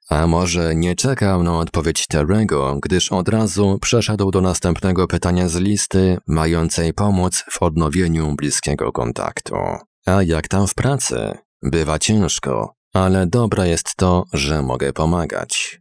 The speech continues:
odpowiedział górnolotnie, nie chcąc zdradzić, co naprawdę myśli na temat przyczyn konfliktów w ostatnim dwudziestoleciu. Wojna w Iraku nie była potrzebna.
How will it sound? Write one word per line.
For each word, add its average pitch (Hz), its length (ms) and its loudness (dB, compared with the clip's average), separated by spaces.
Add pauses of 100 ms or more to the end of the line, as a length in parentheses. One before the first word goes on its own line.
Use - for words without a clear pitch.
(120)
odpowiedział 104 640 0
górnolotnie, 80 1000 0
nie 92 220 0
chcąc 101 280 0
zdradzić, 90 720 0
co 113 220 2
naprawdę 95 600 0
myśli 85 460 2
na 80 180 0
temat 82 320 -2
przyczyn 95 500 0
konfliktów 87 800 0
w - 120 -6
ostatnim 78 560 -2
dwudziestoleciu. - 880 -4 (400)
Wojna 135 440 2
w - 100 -8
Iraku 95 580 2
nie 85 260 0
była 107 240 0
potrzebna. 50 920 -4